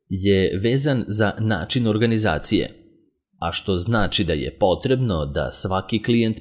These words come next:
pojedinačno dostavi potrebne informacije koje se odnose na način organizacije,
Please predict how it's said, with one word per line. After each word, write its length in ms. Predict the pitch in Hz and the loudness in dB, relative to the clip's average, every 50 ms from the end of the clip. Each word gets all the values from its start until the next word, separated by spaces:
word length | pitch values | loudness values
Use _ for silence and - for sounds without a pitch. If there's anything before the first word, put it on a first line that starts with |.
| - | -2
pojedinačno 680 | - 131 127 120 113 113 101 82 82 85 - - 101 76 52 - - - _ _ _ _ _ _ _ - | 0 2 2 2 4 2 2 0 0 -2 -2 -2 -2 -4 -6 -8 -12 -20 _ _ _ _ _ _ _ -10
dostavi 760 | 87 87 80 82 71 60 - - - 117 120 131 107 - - | -8 -2 0 2 2 0 0 -2 -2 0 0 0 -2 0 2
potrebne 480 | - 107 107 - - 143 135 117 101 80 | 2 2 4 2 0 -2 0 0 0 -2
informacije 680 | 78 80 - 101 85 76 69 67 - - - 139 127 123 | -2 -2 -2 -2 -2 -2 -4 -4 -6 -2 0 0 0 0
koje 240 | - - 123 113 120 | 2 2 2 2 2
se 140 | - - - - | 0 -2 -2 0
odnose 540 | - 120 120 131 127 123 - - 101 80 - - | 0 0 2 0 0 0 0 0 0 -2 -2 -2
na 360 | - 98 101 104 101 101 98 - | -2 0 0 2 2 0 0 0
način 500 | 110 117 117 113 104 107 - 135 101 78 | -2 -2 0 0 -2 -2 0 -2 0 0
organizacije, 840 | 73 73 78 87 85 85 85 98 90 78 78 - - 104 67 - - | -2 -2 -2 -2 -2 -2 0 0 0 0 0 0 0 0 0 -2 -4